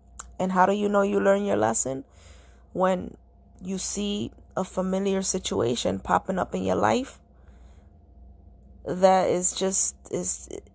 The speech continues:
is the same shit that you're, you, you constantly went through, you foresee through it in advance, and you're like, "Nah, nah, I'm not getting involved in that."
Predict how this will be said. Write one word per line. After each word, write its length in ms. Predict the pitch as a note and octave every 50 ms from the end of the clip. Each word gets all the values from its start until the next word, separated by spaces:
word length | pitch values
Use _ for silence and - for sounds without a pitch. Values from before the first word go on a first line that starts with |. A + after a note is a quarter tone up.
| - - - - - - - - -
is 200 | - F#3+ F#3+ -
the 120 | - F#3
same 600 | F#3 - - G3+ F#3+ G3 G#3 G#3+ G#3+ G#3 G#3+ - -
shit 500 | - - - - G3+ G3 G#3 - - - - - - _ -
that 300 | - - F#3 F#3+ F3+ - - - - - - - - - -
you're, 260 | - F#3 G3 G3+ G3
you, 420 | - E2 D3+ F#3 F#3+ G3 F#3 - -
you 160 | - F#3+ G3
constantly 600 | - - - F#3 F#3 G3+ G3+ - G#3 G3+ G3+ G3
went 260 | G3 G3 G3+ G#3+ G3
through, 260 | - G#3+ A#3 A#3+ B3 - - - - - - - - _
you 140 | - G3 G3+
foresee 540 | F#3 - - G3+ F#3+ F#3+ - - - G#3 G#3+
through 240 | G#3+ - A#3 A#3 A#3
it 200 | A#3+ C4 - - - _ -
in 140 | F#3+ F#3+ F#3+
advance, 580 | F#3+ F#3+ G3 G3 G#3+ A3+ B3 B3+ B3+ A#3+ - - -
and 180 | - F3+ F3+ F#3
you're 120 | F#3 E3
like, 200 | C#3+ C3 A#2 -
"Nah, 460 | F2+ G#2+ A2+ F#3+ D#3+ C3+ C#3+ - - - - - _ - - - - - - - - - - -
nah, 400 | - G3 F#3+ E3 - - - - - - - - -
I'm 140 | - F3+ F#3+
not 140 | F#3+ F#3+
getting 220 | G3 G3 F#3+ F#3 F#3
involved 420 | F3+ F3 F3+ F3+ F3 E3+ B2 -
in 100 | - -
that." 260 | - - - - -